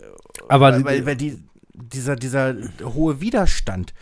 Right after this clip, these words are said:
Speaker 2: das hat mich schon immer abgeschreckt. Und, äh, mein Vater
Speaker 1: <laughs>
Speaker 2: hat damals schon immer, schon immer einen Gritzgalitzer,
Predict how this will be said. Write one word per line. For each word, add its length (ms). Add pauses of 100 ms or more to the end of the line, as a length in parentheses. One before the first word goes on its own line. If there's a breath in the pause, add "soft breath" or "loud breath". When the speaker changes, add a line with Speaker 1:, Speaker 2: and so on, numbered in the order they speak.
(180)
Speaker 2:
das 220
hat 160
mich 120
schon 140
immer 220
abgeschreckt. 600
Und, 300
äh, 240
mein 240
Vater 320
Speaker 1:
<laughs> 800
Speaker 2:
hat 120
damals 300
schon 140
immer, 360
schon 200
immer 180
einen 180
Gritzgalitzer, 920